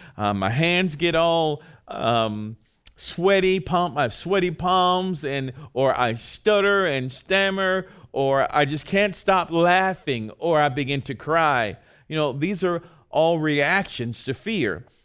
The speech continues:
Uh, and people, it, it varies from person to person how you will react when you're afraid. Some people react in anger when they are afraid. Um, someone doesn't come home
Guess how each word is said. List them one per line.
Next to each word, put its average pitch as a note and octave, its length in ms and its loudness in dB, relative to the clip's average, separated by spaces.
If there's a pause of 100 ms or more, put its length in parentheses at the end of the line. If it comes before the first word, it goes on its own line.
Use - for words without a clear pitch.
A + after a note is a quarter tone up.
(240)
Uh, F#2+ 400 -8
and B2 200 -6 (640)
people, G3 300 -4
it, D3+ 140 2
it C#3+ 100 -2
varies E3 340 0
from C3 120 -8
person D3+ 360 -4
to B2 60 -4
person C#3+ 480 -4 (160)
how C#3 280 0
you C3+ 200 -4
will B2+ 200 -2
react B2+ 400 0
when A2+ 140 -8
you're G#2+ 120 -6
afraid. A2 440 -4 (200)
Some G#3 300 -2
people A#2 420 -4
react B2 500 -2
in A#2 120 -6 (100)
anger G3+ 520 -2 (260)
when A#2+ 180 -6
they A2+ 140 -2
are G2 180 -4
afraid. F2+ 520 -6 (500)
Um, F2 420 -12
someone C#3 340 -4
doesn't B2 280 -2
come B2 200 -2
home E3 520 -2